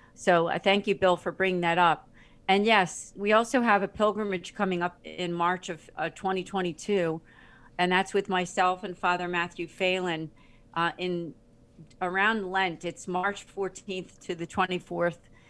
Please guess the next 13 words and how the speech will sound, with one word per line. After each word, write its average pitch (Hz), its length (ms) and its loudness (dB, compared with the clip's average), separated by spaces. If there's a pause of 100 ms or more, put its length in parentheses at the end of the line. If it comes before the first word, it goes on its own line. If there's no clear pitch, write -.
(220)
in 175 180 -2
twenty 196 320 -6
twenty-two, 180 800 -6 (400)
uh, 170 120 0
to 220 260 -2
the 240 80 4
Holy 185 320 0
Land. 180 480 0
It's - 180 -10
through 180 200 -4
Select 180 580 -2
International 175 500 -4
Tours. 175 600 -8